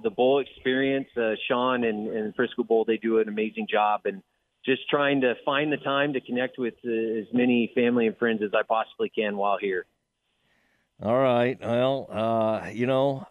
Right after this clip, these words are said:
Speaker 2: are you, so you're counting Taylor Bryan from, uh, who has some kind of big job at U N T.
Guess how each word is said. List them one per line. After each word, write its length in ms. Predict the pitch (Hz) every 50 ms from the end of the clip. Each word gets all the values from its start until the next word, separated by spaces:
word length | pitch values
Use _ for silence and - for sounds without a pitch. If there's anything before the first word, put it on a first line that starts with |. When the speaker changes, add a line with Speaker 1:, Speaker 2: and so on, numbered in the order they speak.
| _
Speaker 2:
are 120 | - 110 117
you, 180 | 127 - -
so 160 | 107 - - 147
you're 220 | 131 139 190 233
counting 500 | - - - 170 175 180 185 180 160 131
Taylor 340 | - - 160 170 175 175 160
Bryan 640 | 120 120 127 135 147 160 170 175 180 185 185 165 -
from, 320 | - 143 135 127 123 123 123
uh, 240 | 123 120 117 113 107
who 140 | 117 131
has 140 | 135 139 127 -
some 180 | - 156 147
kind 180 | - - 156 139
of 80 | 117
big 220 | 98 131 139 135 120
job 320 | 104 127 127 135 143 131
at 80 | 127 92
U 220 | 110 123 139 139
N 160 | 135 127 123 -
T. 400 | - 135 143 147 151 156 156